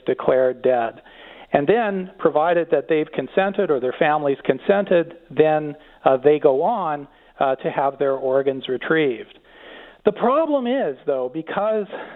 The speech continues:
uh, the circulation has stopped, because the heart has stopped, because the, the, the ventilator has been turned off, during that dying process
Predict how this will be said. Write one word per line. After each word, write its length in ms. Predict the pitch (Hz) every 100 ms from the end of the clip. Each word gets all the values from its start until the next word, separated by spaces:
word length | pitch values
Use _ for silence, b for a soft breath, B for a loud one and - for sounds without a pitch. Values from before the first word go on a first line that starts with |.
| B
uh, 160 | 151 147
the 320 | 156 143 151 -
circulation 640 | 202 180 160 180 180 202
has 180 | 175 175 -
stopped, 440 | 165 165 165 -
because 240 | 143 - 185 156
the 80 |
heart 300 | 135 175 185
has 120 | 185 175
stopped, 460 | - 165 160 156 -
because 300 | 127 - 175
the, 240 | 151 139 139 - -
the, 200 | 131 131 - B B B
the 100 | 131
ventilator 640 | 127 175 190 180 165 156 143
has 180 | 147 -
been 240 | 151 139 135
turned 320 | 160 147 139
off, 380 | 180 170 135 - - B B B B B
during 240 | 170 214 208
that 240 | 180 135
dying 460 | 156 170 190 180 -
process 560 | 190 190 185 165 156